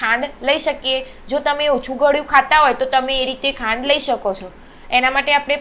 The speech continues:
પાણીમાં, ખાંડની અંદર જેટલું પાણીની જરૂર લાગે એટલું ખાંડ ડૂબે એટલું પાણી લઈશું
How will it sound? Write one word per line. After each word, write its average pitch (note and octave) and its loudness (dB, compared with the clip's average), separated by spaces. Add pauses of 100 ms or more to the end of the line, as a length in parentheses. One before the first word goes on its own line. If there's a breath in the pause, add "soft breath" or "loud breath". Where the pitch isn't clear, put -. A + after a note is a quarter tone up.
પાણીમાં, C#4 0 (400)
ખાંડની A#3 -4
અંદર C4 0 (120)
જેટલું B3+ -6
પાણીની B3 -2
જરૂર B3+ 0
લાગે C#4 2
એટલું B3+ -10
ખાંડ A#3 0
ડૂબે C4 -6
એટલું A#3 -8
પાણી G#3+ -2
લઈશું A3+ -6